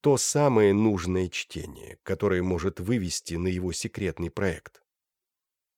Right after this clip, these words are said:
И потому теперь я читаю их все по очереди, внимательно, начиная с предисловия и заканчивая указателем.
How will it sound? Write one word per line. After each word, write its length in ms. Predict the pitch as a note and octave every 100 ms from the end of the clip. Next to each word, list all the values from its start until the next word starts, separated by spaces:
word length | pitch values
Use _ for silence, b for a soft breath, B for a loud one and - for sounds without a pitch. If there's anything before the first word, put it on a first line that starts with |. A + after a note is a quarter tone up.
| _ -
И 80 |
потому 380 | F2 F2+ G2 D3
теперь 320 | - A2 C#3
я 140 | G#2+ G2+
читаю 520 | - G#2 A#2 G#2+ F2+
их 240 | A2 F#2+
все 300 | - - G#2+
по 100 | -
очереди, 640 | G2+ A2 G#2 E2 D#2 C#2+ D2 B B B B _ _
внимательно, 1040 | - F#2 F2+ G#2+ A#2+ - D2+ D2+ - - - -
начиная 580 | F#2 - G2+ G2 F#2
с 80 | D#2+
предисловия 840 | - E2+ E2 - G#2 A#2 F2+ E2 B B B B -
и 100 | G#2
заканчивая 680 | F#2 - D#2+ D2 E2 F2+ -
указателем. 840 | G#2 - G#2 G#2+ D2 - - -